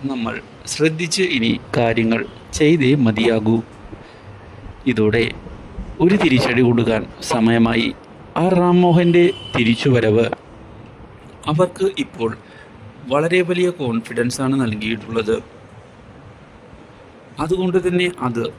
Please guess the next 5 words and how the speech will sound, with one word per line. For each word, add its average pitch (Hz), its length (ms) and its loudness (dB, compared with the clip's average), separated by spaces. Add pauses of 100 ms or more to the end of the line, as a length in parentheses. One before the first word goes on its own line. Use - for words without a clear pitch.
(160)
തകർക്കുകയാണ് 170 840 -2
വേണ്ടത്. 107 420 -4 (680)
ആദ്യം 107 280 -4 (600)
ഒരു 196 120 8 (140)
അപകടം 113 380 -4